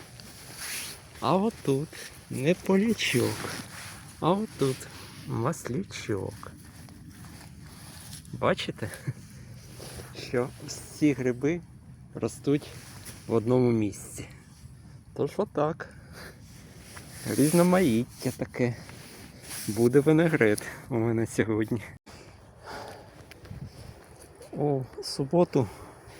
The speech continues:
під цим деревом знайшов белого дебелого. Дебелого белого. А сьогодні знайшов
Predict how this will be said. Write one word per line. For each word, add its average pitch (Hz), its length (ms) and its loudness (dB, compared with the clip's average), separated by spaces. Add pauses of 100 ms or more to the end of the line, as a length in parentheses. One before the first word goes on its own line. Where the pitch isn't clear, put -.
(300)
під 143 180 0
цим 160 320 4 (200)
деревом 135 640 4 (380)
знайшов 139 540 4 (720)
белого 147 500 10
дебелого. 123 640 6 (400)
Дебелого 139 640 6
белого. 117 520 4 (1080)
А - 100 0
сьогодні 185 760 4 (920)
знайшов 139 540 6